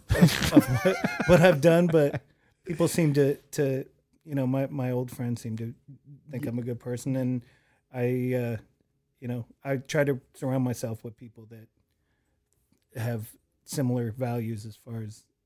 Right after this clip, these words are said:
Speaker 1: uh, just being good people and not.
Speaker 2: You know what my least favorite pay it forward is?
Speaker 1: What's that?
Speaker 2: It's, uh, if you're in line, like, at Dunkin' Donuts getting an iced
Speaker 1: Huh?
Speaker 2: tea and someone pays for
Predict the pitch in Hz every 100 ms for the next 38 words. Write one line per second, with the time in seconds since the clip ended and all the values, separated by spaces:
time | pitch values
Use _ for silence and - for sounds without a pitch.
0 | _ _ - _ _ _ _ _ _ -
1 | 123 143 120 120 113 131 113 131 120 117
2 | 110 113 110 113 _ _ _ _ _ _
3 | _ _ _ 143 131 170 180 160 139 117
4 | 123 120 - 120 123 107 123 117 - 117
5 | 107 107 113 107 - _ _ _ 120 -
6 | 117 _ - 123 98 127 120 - - 123
7 | 120 113 113 107 98 82 104 101 101 104
8 | 101 104 101 98 98 135 107 107 107 -
9 | - 107 95 92 87 - 107 104 101 87
10 | - - - 98 98 - 98 92